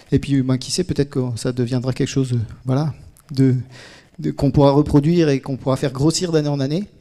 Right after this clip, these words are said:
hein. Et puis, euh, voilà, si, s'il n'y a pas de questions, moi ce que je voudrais ce soir, c'est, euh,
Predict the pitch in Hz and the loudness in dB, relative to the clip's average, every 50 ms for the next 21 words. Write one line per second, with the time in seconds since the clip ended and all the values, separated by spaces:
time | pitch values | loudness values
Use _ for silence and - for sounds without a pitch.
0 | _ 147 139 143 156 156 139 135 - - 143 135 135 123 - - - - - - | _ -8 -6 -4 -2 -2 -2 -2 0 0 0 0 0 -2 -8 -14 -20 -20 -20 -20
1 | _ - - 143 139 139 151 170 170 156 - - - - 139 131 127 127 123 117 | _ 0 2 4 4 4 2 -2 -6 -10 -12 -14 -10 -6 -6 -6 -4 -6 -6 -8
2 | 131 - - - - - _ _ _ _ _ _ - 147 139 139 135 - 151 143 | -10 -14 -20 -20 -20 -20 _ _ _ _ _ _ -4 0 0 2 2 2 -2 0
3 | - 143 135 - 190 185 170 151 143 139 - - 143 135 131 135 139 135 131 139 | 0 -2 0 0 -2 -2 -2 -2 -4 -4 -4 -2 -2 0 0 2 2 0 0 0
4 | 143 127 147 143 - 147 - 180 165 170 - 151 143 139 139 139 139 139 | -2 -2 -2 -2 -2 0 0 0 0 0 0 0 0 0 0 -2 -2 -4